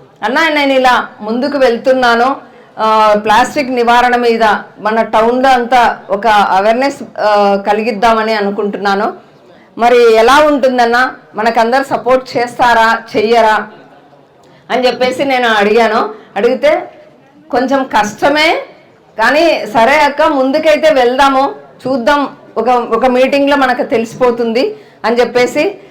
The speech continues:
ఆ రోజు నుంచి కూడా ఈ రోజు వరకు ఆయనే ఏ మీటింగ్ పెట్టుకున్నా, ఏ స్కూల్కి వెళ్ళినా అందరికీ ఈయనే ఫోన్ చేయడం, ఈయనే బాధ్యత తీసుకోవడం. నిజంగా చాలా బరువు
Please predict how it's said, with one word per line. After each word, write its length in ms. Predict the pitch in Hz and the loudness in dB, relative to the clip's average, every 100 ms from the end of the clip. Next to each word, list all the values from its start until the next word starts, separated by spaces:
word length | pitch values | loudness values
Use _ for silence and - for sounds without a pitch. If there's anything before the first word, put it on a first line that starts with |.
| - - | -20 -6
ఆ 240 | 180 220 269 | 0 2 4
రోజు 300 | 285 285 277 | 4 4 2
నుంచి 340 | 269 262 - | 2 0 0
కూడా 220 | - 277 | 0 2
ఈ 220 | 285 247 262 | 2 0 2
రోజు 240 | 262 262 | 2 2
వరకు 540 | 247 240 240 277 415 415 - | 2 0 2 0 0 -4 -6
ఆయనే 600 | 185 220 262 277 285 269 - - | -2 2 2 2 0 -2 -6 -4
ఏ 200 | 208 269 | 0 2
మీటింగ్ 460 | 277 269 262 262 240 | 2 0 0 0 0
పెట్టుకున్నా, 520 | 247 - 247 247 233 | -2 -2 -2 0 0
ఏ 260 | 208 233 | 2 2
స్కూల్కి 380 | 262 - 247 240 | 0 -2 -8 -2
వెళ్ళినా 420 | 233 226 220 262 - - - - | -2 0 -2 -4 -4 -14 -20 -6
అందరికీ 540 | 190 233 262 285 269 294 | -4 -2 0 0 2 0
ఈయనే 500 | 269 247 269 294 302 | -2 -2 0 0 0
ఫోన్ 420 | - 254 269 254 | 0 0 2 2
చేయడం, 340 | 262 262 294 | 2 2 0
ఈయనే 340 | 269 226 262 285 | -2 -2 0 0
బాధ్యత 360 | 240 247 254 | 2 2 0
తీసుకోవడం. 600 | 247 247 - 254 262 339 415 - - | -2 -2 0 2 2 0 -6 -16 -14
నిజంగా 320 | 214 226 277 285 | -6 -2 0 0
చాలా 440 | 285 233 254 277 | 0 2 4 4
బరువు 800 | 262 226 233 262 294 269 - - | 2 2 4 4 4 2 -2 -18